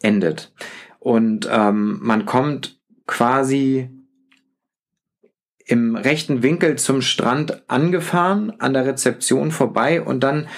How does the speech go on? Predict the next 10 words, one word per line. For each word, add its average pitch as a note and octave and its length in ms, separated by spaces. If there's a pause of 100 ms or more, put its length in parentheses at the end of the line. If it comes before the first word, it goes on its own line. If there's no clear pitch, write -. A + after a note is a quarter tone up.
(120)
führt D#3+ 340
die C#3 340
Hauptstraße C#3+ 840
von D#3 220
der C3+ 120
Rezeption, C3+ 680
vom C3+ 180
Eingang D#3 400
des - 200
Platzes D#3 480